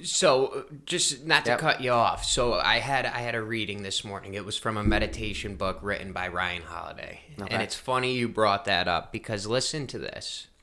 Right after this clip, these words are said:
Speaker 1: Were you live to three, were you to live three thousand years or even a countless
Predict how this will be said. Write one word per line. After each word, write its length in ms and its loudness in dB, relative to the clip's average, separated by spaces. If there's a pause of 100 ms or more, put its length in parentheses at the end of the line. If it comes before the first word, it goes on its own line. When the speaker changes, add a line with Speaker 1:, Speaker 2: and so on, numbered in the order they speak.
(560)
Speaker 1:
Were 180 8
you 220 6
live 440 6
to 120 4
three, 540 0 (800)
were 200 6
you 180 4
to 140 2
live 360 6 (420)
three 320 4
thousand 520 6
years 440 2
or 220 0
even 260 0
a 60 4
countless 640 0